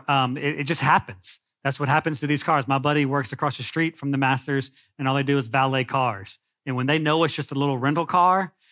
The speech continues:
they, like, go crazy in it. They, they have to go over, uh, railroad tracks, and so they make sure they don't slow down for those railroad tracks, right? When, when you don't own something, when it's not yours,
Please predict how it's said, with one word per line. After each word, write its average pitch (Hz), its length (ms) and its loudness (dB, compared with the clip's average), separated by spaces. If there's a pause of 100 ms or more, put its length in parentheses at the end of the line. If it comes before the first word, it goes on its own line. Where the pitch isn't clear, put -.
(200)
they, 131 120 2
like, 123 200 0 (640)
go 127 160 0
crazy 131 540 0
in 127 140 0
it. 127 240 -2
They, 120 140 -2
they 123 180 -2
have 131 100 0
to 123 80 -12
go 135 220 0
over, 135 340 0
uh, 117 380 0
railroad 147 340 2
tracks, 135 540 0 (320)
and 127 100 -12
so 123 140 -6
they 120 320 -2 (260)
make 135 120 -2
sure 139 100 -4
they 123 80 -4
don't 127 220 -4
slow 139 200 -2
down 131 280 2
for 135 100 -6
those 135 180 -2
railroad 131 300 -2
tracks, 127 440 -2
right? 139 280 0 (500)
When, 165 220 2
when 170 260 -2
you 208 140 4
don't 220 400 2
own 196 260 4
something, 127 540 -2
when 147 100 2
it's 147 160 -2
not 175 340 0
yours, 147 920 0